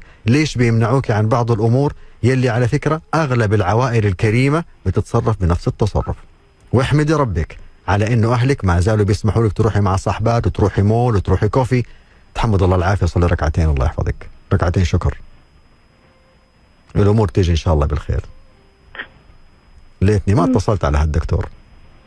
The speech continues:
Speaker 2: <laughs> لا يا دكتور.
Speaker 1: طيب.
Speaker 2: بس يعني فعلًا يعني.
Speaker 1: فكري في كلامي يا بنتي،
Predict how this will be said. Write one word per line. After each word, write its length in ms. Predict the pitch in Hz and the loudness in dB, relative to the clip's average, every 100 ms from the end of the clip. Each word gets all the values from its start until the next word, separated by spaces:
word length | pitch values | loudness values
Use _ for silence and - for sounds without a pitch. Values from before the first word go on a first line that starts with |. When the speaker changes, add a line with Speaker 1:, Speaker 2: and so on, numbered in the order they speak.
| - | -4
Speaker 2:
<laughs> 680 | 285 - - - - - 330 | -2 0 -2 0 0 2 2
لا 200 | 392 392 | 4 2
يا 140 | 294 311 | 4 2
دكتور. 400 | - - 285 294 294 - 294 - - 392 - 415 - - - - - - - - | 0 -2 0 0 -2 -6 -8 -8 -8 -8 -10 -16 -18 -20 -20 -20 -14 -12 -12 -4
Speaker 1:
طيب. 200 | 92 - | -2 0
Speaker 2:
بس 140 | 415 | 0
يعني 300 | 330 269 269 | 2 2 2
فعلًا 340 | 262 320 294 233 | 2 2 2 2
يعني. 500 | 220 214 226 233 - - - - - _ | 2 2 4 2 0 -8 -20 -20 -20 _
Speaker 1:
فكري 380 | - 131 - 104 | -6 -6 0 -2
في 60 | - | 0
كلامي 320 | 104 110 92 | 0 0 0
يا 40 | |
بنتي، 400 | 87 92 85 113 | 0 0 -2 -4